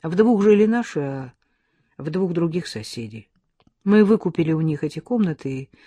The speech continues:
сделали одну большую четырехкомнатную. Мне удобно, а дети стесняются. Говорят, что в таких домах уже никто и не живет.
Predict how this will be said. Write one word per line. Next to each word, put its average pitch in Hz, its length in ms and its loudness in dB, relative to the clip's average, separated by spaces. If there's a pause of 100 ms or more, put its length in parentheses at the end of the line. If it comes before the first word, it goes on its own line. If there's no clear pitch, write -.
(380)
сделали 185 400 0
одну 165 260 2
большую 165 440 -2
четырехкомнатную. 107 1040 -12 (680)
Мне 262 220 6
удобно, 190 640 0
а 127 140 -8 (560)
дети 214 240 -2
стесняются. 147 920 -10 (160)
Говорят, 175 340 0
что - 160 -10
в - 60 -10
таких 170 260 -2
домах 175 320 0
уже 147 160 -2
никто 143 300 -2
и 127 80 -4
не 131 100 -4
живет. 127 600 -6